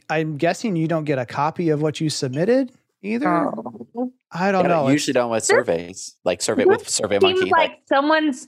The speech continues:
Speaker 2: someone had a real, uh, s-, obviously upper management had a really good idea. And then they're like, "All right, just quickly, quickly, you have
Speaker 3: Get an
Speaker 2: twenty-four
Speaker 3: intern.
Speaker 2: hours." Yeah. In,
Speaker 3: <laughs> Yeah.
Speaker 2: well, I, but I also just, like, what, what's a f-,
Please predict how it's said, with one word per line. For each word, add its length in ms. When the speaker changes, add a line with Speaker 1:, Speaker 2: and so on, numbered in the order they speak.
Speaker 2:
someone 320
had 120
a 180
real, 160
uh, 140
s-, 140
obviously 420
upper 220
management 360
had 140
a 240
really 240
good 140
idea. 480
And 120
then 80
they're 80
like, 220
"All 80
right, 200
just 340
quickly, 440
quickly, 440
you 100
have 140
Speaker 3:
Get 140
an 60
Speaker 2:
twenty-four 380
Speaker 3:
intern. 160
Speaker 2:
hours." 800
Yeah. 300
In, 140
Speaker 3:
<laughs> 140
Yeah. 120
Speaker 2:
well, 360
I, 140
but 80
I 100
also 260
just, 180
like, 120
what, 340
what's 200
a 80
f-, 140